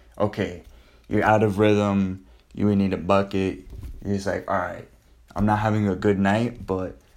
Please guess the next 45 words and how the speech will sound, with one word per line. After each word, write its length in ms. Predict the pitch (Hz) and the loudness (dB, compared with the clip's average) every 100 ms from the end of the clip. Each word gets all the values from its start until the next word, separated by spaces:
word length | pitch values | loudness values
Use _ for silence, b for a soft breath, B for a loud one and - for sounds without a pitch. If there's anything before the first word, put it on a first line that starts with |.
| b | b
I 100 | 101 | -8
can 240 | - 104 | -4 -4
go, 560 | 98 104 104 104 101 98 107 - | 0 0 2 2 0 -4 -10 -10
I 80 | 107 | -8
can 180 | - 113 | -4 0
go 160 | 117 | 4
to 80 | 113 | 4
my 160 | 104 92 | 2 -2
one 320 | 90 104 104 | 0 0 2
move, 420 | 107 113 117 104 - | 0 0 -2 -2 -2
you 60 | |
know, 100 | 104 | -2
my 140 | 95 87 | -2 -6
one 260 | 92 101 | -4 -2
step 400 | 98 - 107 104 | -2 -4 -4 -4
back 300 | - 95 92 | -2 -4 -4
move, 440 | 98 95 95 92 95 b b b b | -6 -6 -6 -8 -12 b b b b
uh, 320 | - 92 87 - _ | -8 -6 -8 -18 _
my 120 | - 98 | -2 0
one 240 | 98 98 | 2 0
fadeaway 540 | 98 104 101 98 98 | -2 -2 0 0 0
move, 520 | 98 101 104 104 98 - | 2 2 0 0 -2 -4
and 300 | 104 98 95 | -2 -2 -2
I'm 140 | 101 | -2
sure 420 | 98 - - 110 98 | -2 -4 0 2 2
that's 220 | 95 95 | -2 -6
gonna 240 | 101 87 | -6 -6
go, 320 | 76 - 58 - - | -8 -10 -12 -14 -8
I'm, 240 | - 101 98 | -2 -2 -2
I'm 120 | 113 | -4
sure 220 | 104 104 | -4 -4
it's 160 | 90 - | -4 -6
gonna 220 | 95 87 | -6 -6
go 240 | 71 76 67 | -6 -6 -6
in." 260 | 55 - - b b b b b b b b b _ | -12 -16 -20 b b b b b b b b b _
That 280 | - 131 117 | 6 6 6
I 60 | 117 | 2
would 160 | 113 | 2
like, 260 | 104 98 - - - | 2 0 -4 -20 -12
that 380 | 101 110 110 90 | 0 2 2 2
would 160 | 107 | -2
be 100 | 98 | -2
great 380 | 98 - 82 78 | -4 -4 -6 -8
for 120 | - | -10
him. 440 | 101 107 - - | -10 -10 -10 -12